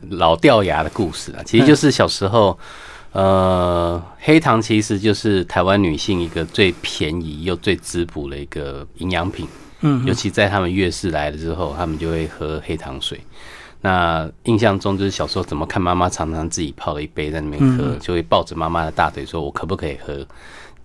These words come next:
Speaker 1: 然后那个时候就有一个这样的外号。
Speaker 2: 嗯。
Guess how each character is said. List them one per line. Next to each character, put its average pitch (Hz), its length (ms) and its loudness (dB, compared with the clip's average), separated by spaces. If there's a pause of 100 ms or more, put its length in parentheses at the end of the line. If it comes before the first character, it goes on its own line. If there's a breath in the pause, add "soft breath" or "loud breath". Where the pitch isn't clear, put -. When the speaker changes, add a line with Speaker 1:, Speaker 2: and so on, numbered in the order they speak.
Speaker 1:
然 82 100 0
后 87 60 2
那 95 140 0
个 90 40 -2
时 87 80 -4
候 85 80 0
就 85 120 -2
有 69 180 -4
一 80 80 -12
个 80 160 -10
这 - 140 -6
样 76 100 -2
的 69 80 -10
外 73 220 -4
号。 - 260 -12 (320 loud breath)
Speaker 2:
嗯。 120 220 0